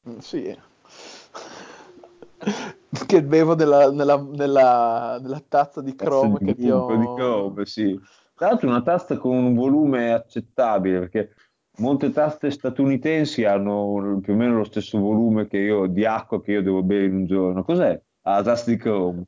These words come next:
Speaker 2: Che però devi andare da qualche parte. Non ce
Speaker 1: Beh,
Speaker 2: l'hai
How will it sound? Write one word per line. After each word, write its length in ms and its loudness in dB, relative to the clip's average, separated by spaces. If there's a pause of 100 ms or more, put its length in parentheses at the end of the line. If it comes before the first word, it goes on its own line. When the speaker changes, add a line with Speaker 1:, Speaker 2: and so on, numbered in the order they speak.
(580)
Speaker 2:
Che 140 -10
però 280 0
devi 180 2
andare 1040 2
da 140 -4
qualche 280 -2
parte. 560 -2
Non 160 0
ce 120 2
Speaker 1:
Beh, 40 6
Speaker 2:
l'hai 160 2